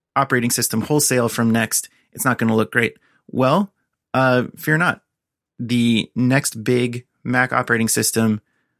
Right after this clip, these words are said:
had Next, uh, behind the scenes, but they kept the platinum appearance,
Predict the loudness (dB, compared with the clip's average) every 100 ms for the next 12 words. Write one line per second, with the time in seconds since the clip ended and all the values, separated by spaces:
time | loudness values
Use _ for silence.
0 | _ _ _ -6 -2 0 0 -2 -2 2
1 | 2 0 -2 -4 -10 _ _ _ -8 -2
2 | 0 2 2 2 2 2 0 -4 _ _
3 | _ _ -4 0 -2 -2 -2 -2 -6 -6
4 | -2 0 -2 -2 -2 2 2 2 0 0
5 | 2 2 -2